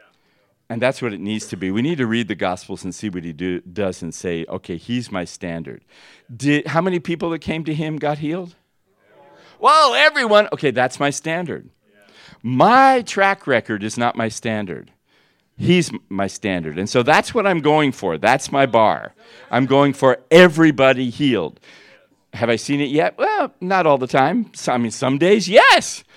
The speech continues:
Speaker 1: but not all the time. But it's, it's still my standard. I'm never going to lower the biblical standard to what my experience is. I'm waiting until my experience always comes up to the standard of the word. Okay,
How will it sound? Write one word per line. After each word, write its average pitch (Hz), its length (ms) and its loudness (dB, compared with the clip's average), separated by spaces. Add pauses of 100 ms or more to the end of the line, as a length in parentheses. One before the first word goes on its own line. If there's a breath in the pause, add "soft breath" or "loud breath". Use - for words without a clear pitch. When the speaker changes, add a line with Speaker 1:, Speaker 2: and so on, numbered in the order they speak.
(260 loud breath)
Speaker 1:
but 123 180 0
not 139 220 -2
all 151 140 0
the 135 100 -4
time. 165 300 -6
But 123 200 -2
it's, - 280 -14
it's 175 180 0
still 233 400 -4
my 196 140 0
standard. 180 400 -2
I'm 127 240 0
never 208 280 2
going 156 200 -2
to 123 80 0
lower 190 600 2 (280 loud breath)
the 135 100 -2
biblical 147 480 -2
standard 123 640 -4 (240 loud breath)
to 135 100 -4
what 113 220 0
my 117 180 2
experience 104 800 -6
is. 73 320 -12 (480 soft breath)
I'm 175 260 0
waiting 117 440 0
until 104 260 -6
my 107 180 0
experience 104 640 -8
always 120 400 0
comes 104 300 -4
up 98 220 -4
to 95 100 -14
the 80 100 -14
standard 87 460 -10
of 78 100 -12
the 82 80 -12
word. 76 420 -12 (440 soft breath)
Okay, 90 420 -6